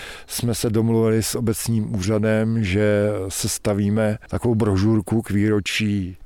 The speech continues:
rodáků a že teda obecní úřad nám to vytiskne, což se taky stalo. A měli jsme skvělou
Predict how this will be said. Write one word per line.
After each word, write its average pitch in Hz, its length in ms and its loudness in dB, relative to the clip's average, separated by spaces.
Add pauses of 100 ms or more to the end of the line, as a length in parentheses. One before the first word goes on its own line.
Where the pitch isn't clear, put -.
(120)
rodáků 104 920 -2 (680)
a 101 440 0
že 98 280 0
teda 107 260 0
obecní 98 380 -2
úřad 87 220 -2
nám 85 180 -4
to 92 120 -4
vytiskne, 82 680 -6 (120)
což - 200 -4
se - 140 -2
taky 90 220 -4
stalo. 98 580 0
A 92 60 -8 (540)
měli 107 140 0
jsme 107 160 -4
skvělou 110 400 -2